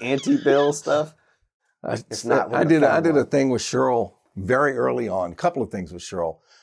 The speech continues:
Speaker 2: We, we did a live broadcast from the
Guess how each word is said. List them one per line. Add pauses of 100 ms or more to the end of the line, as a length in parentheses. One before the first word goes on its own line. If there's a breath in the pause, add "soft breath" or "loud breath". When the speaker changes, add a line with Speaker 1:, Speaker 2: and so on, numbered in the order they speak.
(460 soft breath)
Speaker 2:
We, (440 loud breath)
we
did
a
live
broadcast
from
the